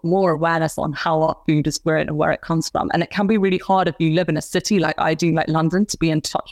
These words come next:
with your food. A lot of people are not. So I suggest kind of getting involved in your community. Maybe there's an allotment that you can volunteer at. Even growing herbs on your windowsill is one place to start. I know it's just a tiny thing, but understanding the labor that goes into producing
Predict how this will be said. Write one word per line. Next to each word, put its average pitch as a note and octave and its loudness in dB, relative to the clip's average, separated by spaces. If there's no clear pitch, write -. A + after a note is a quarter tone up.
with D#3 -2
your D#3 2
food. F#3+ 2
A G3 2
lot F3 0
of E3+ -10
people E3+ -2
are D#3 0
not. D#3 0
So E3+ 0
I E3 2
suggest F3 -4
kind E3+ -2
of - -6
getting G#3 4
involved F3 2
in F3 2
your E3+ 4
community. E3 0
Maybe E3+ 2
there's D#3+ -4
an E3 2
allotment G3 2
that F3 -2
you E3 -2
can E3+ -6
volunteer E3 0
at. D#3+ 0
Even G#3+ 4
growing F#3+ 2
herbs E3+ 0
on D#3+ 2
your D#3+ 4
windowsill D#3+ 2
is C#3+ -4
one D#3+ 0
place D#3+ -4
to - -12
start. - -2
I - -2
know F3+ 2
it's - -2
just - -4
a F#3 2
tiny E3+ -2
thing, E3 -2
but - -2
understanding G3 2
the E3 2
labor E3+ 0
that - -8
goes F3 0
into F3+ 0
producing E3 0